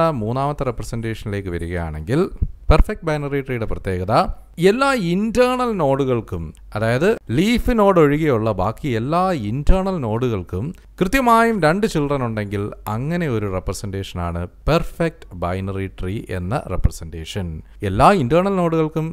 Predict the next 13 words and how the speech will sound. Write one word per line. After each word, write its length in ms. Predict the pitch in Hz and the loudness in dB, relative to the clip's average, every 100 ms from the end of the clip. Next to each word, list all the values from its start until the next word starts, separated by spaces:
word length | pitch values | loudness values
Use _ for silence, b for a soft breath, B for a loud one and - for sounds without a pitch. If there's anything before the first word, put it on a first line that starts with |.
| - - | -12 -6
ഈ 120 | 120 | 0
രണ്ട് 240 | 185 190 180 | 2 2 0
നോഡുകൾ 300 | 131 123 123 | 0 0 0
വീതമുണ്ടാവും 720 | 117 110 110 101 101 101 107 120 - 98 101 | 0 0 -2 -2 -2 -2 -2 -6 -12 -6 -6
except 520 | 113 - 156 190 - - | -6 -4 0 0 -2 -8
the 100 | 90 | -6
leaf 260 | 85 82 - | -6 -8 -4
node. 400 | 107 117 85 - b b b | 0 0 0 -6 b b b
അങ്ങനെയാണെങ്കിൽ 480 | 107 110 98 95 95 | -4 -2 -2 -2 -2
ആ 80 | 104 | -2
ഒരു 120 | 98 | -2
ട്രീയെ 340 | - 87 90 | -6 -6 -4
നമുക്ക് 300 | 87 85 - | -6 -6 -4